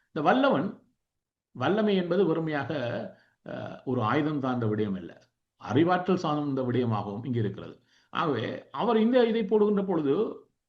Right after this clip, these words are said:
இ-, இப்பொழுது அவர் கையெழுத்து போட்டிருக்கக்கூடிய ஐரோப்பிய ஒன்றியமும்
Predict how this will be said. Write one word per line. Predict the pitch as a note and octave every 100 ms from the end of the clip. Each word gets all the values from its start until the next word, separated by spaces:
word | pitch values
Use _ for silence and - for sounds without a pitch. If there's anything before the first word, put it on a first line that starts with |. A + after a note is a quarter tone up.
| -
இ-, | D3 D#3
இப்பொழுது | D3+ C#3 G3+ G3+ D3+
அவர் | A#2+ C3 C3+
கையெழுத்து | C3+ D#3 F3+ F#3 F#3+
போட்டிருக்கக்கூடிய | F#3+ E3 E3 D#3+ D#3 C3+
ஐரோப்பிய | F#2 A#2+ G#3+ A#3+ G#3
ஒன்றியமும் | C#3+ G2+ D#2+ F2 B2+